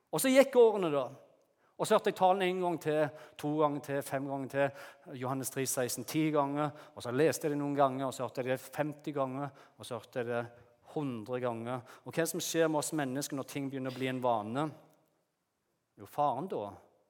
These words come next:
er jo at det som var stort før, ikke er så fullt så stort lenger. Og det er en ting med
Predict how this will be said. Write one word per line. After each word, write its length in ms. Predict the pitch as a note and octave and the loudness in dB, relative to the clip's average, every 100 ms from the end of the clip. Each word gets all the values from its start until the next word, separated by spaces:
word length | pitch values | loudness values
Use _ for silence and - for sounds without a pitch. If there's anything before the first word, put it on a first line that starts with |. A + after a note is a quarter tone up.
| _ _ _ _ C3 | _ _ _ _ -8
er 80 | B2+ | -6
jo 100 | B2+ C3 | -4 -2
at 380 | B2 - - - | -2 -2 -20 -4
det 140 | C3+ | -4
som 160 | C3 B2+ | -4 -6
var 120 | A#2+ A2+ | -6 -6
stort 480 | - C#3 D3+ - - | -6 -6 -6 -10 -14
før, 320 | - E3 B2 - | -4 0 0 -4
ikke 320 | B2 - C3+ B2 | -16 -8 -6 -4
er 20 | A2 | -6
så 120 | B2+ | -14
fullt 320 | - C3+ - | -12 -12 -12
så 240 | - - A2+ | -18 -18 -16
stort 280 | - F3+ B2+ | -12 -10 -8
lenger. 280 | G#2 G2 F#2 _ _ _ _ _ _ _ _ _ _ _ _ _ _ _ _ _ _ _ _ _ _ - | -8 -10 -16 _ _ _ _ _ _ _ _ _ _ _ _ _ _ _ _ _ _ _ _ _ _ -2
Og 60 | C3+ | 2
det 80 | |
er 20 | F3 | 2
en 100 | G3+ | 2
ting 160 | F3+ E3+ | 0 2
med 320 | D#3+ D#3 D3+ | 4 2 2